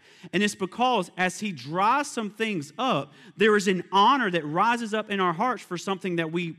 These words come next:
previously took for granted that when he begins to restore it,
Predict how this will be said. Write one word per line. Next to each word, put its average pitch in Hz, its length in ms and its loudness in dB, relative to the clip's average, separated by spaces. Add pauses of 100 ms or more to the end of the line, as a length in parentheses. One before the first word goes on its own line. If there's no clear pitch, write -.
(200)
previously 226 680 0
took 190 240 -6
for 165 160 -6
granted 147 520 -4 (480)
that 190 180 4
when 185 160 2
he 185 140 -2
begins 185 520 -2
to 226 160 -8
restore 226 640 -2
it, 160 160 0